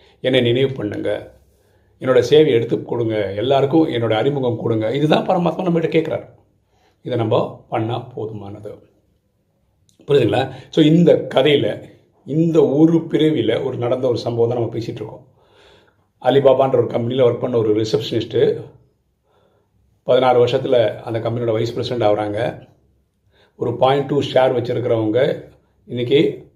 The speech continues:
அந்த கம்பெனி வந்து குளோபலா போகும்போது, இல்லையா, பப்ளிக்கா போகும்போது அந்த அம்மாக்கே முந்நூத்தி இருபது மில்லியன் யூ எஸ் டாலர் கிடைக்குது.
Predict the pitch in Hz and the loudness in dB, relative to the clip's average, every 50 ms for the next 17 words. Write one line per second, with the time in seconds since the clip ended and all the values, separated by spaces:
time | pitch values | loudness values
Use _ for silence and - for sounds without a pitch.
0 | _ _ _ _ _ _ - 120 120 117 127 123 123 131 139 127 120 123 117 113 | _ _ _ _ _ _ -8 -6 -4 -4 -4 -4 -2 -2 -2 -2 -2 -2 -2 0
1 | 120 127 131 127 131 131 123 - - 117 113 110 110 107 113 113 104 107 104 107 | 2 2 2 4 4 4 4 4 2 -2 -2 -2 -4 -4 -4 -4 -4 -6 -6 -4
2 | 117 139 143 131 101 98 95 - - 123 127 127 139 131 131 123 113 - 139 127 | -2 -2 -2 -2 -4 -8 -10 -4 -4 -2 0 2 2 2 4 2 2 2 0 -2
3 | 127 123 120 101 98 107 117 127 139 170 214 240 - - - - - _ _ _ | 0 -2 -4 -6 -4 -2 -2 0 4 4 4 4 2 -2 -8 -16 -20 _ _ _
4 | _ _ _ _ - 117 135 147 170 156 165 160 156 165 165 160 - - 143 135 | _ _ _ _ -6 -2 2 4 4 4 4 4 4 4 2 2 2 0 -2 -6
5 | 147 147 160 156 151 135 127 120 120 117 117 110 117 120 127 131 120 117 120 120 | -2 0 0 0 0 -2 0 0 0 0 0 -2 -4 -4 -6 -6 -6 -4 -2 -2
6 | 117 107 110 120 110 117 127 - - 143 - - 120 - 98 - - 165 175 - | -2 -2 -2 -2 -2 -2 -2 -2 -2 -4 -2 -4 -6 -8 -10 -10 -10 -12 -14 -16